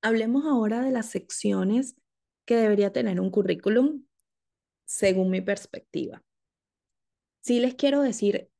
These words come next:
que es importante antes de empezar a poner la información, bien sea de la experiencia, del objetivo, de todas estas secciones que le voy a mencionar, que ustedes se hayan conocido.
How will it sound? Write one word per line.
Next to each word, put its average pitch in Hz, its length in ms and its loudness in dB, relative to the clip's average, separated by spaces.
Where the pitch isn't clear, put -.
que 240 140 2
es - 380 -6
importante 185 1040 0
antes 202 600 0
de 190 200 -4
empezar 190 600 -4
a - 120 -6
poner 196 300 0
la 196 80 -2
información, 175 960 -4
bien 190 440 -4
sea 190 460 -2
de 208 140 2
la 196 100 0
experiencia, 180 1120 -2
del 196 200 4
objetivo, 185 600 2
de 180 80 2
todas 208 220 0
estas 262 180 -4
secciones 202 360 -6
que - 80 -6
le 220 60 0
voy 185 100 -2
a 180 40 -2
mencionar, 208 800 0
que 214 100 0
ustedes 240 360 2
se 311 80 2
hayan 220 220 4
conocido. 190 560 0